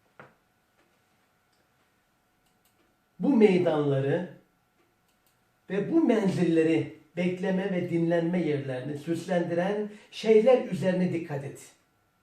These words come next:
Bak, dikkat et. Her birisinde o gizli zattan haber veren işler var. O gaybi, gizli zattan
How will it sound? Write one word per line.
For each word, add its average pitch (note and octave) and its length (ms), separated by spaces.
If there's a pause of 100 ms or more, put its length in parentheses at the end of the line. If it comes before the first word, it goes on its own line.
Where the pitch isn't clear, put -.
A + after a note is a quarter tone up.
(140)
Bak, - 400 (920)
dikkat D#3 380
et. - 300 (600)
Her F4 440
birisinde F#3+ 880 (480)
o C4 200
gizli B3 360
zattan A3+ 440
haber A3 440
veren G#3+ 240
işler E3+ 380
var. - 500 (140)
O D#3 180
gaybi, C#3+ 600
gizli E3+ 360
zattan F3 580